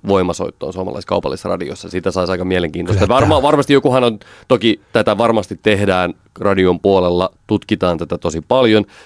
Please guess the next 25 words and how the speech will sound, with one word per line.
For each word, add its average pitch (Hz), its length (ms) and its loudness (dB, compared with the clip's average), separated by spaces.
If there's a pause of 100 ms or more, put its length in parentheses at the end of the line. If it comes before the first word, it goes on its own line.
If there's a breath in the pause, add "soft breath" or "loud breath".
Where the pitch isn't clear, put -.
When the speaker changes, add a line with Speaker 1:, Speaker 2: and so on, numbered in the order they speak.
(120)
Speaker 1:
ehkä 92 200 -4
sinunkin 95 360 0
edustamassasi 90 560 -6
firmassa, 113 460 2
mutta 92 220 -2
tällainen, 87 340 2
se 87 160 -2
nyt, 90 140 -6 (100)
sitä 95 180 -2
ei 95 60 -2
tietenkään 92 360 -4
anneta 98 360 2
ulospäin 117 460 2
sitä 98 140 -10
tietoa, 90 320 -4
koska - 220 -16
se 87 120 -14
on 87 80 -12 (540 soft breath)
kallisarvoista 87 680 0
sitten 82 300 -6
varmasti. 82 320 -4
Mutta 98 200 0
tää 156 140 2
on 139 80 2
niinku, 139 260 2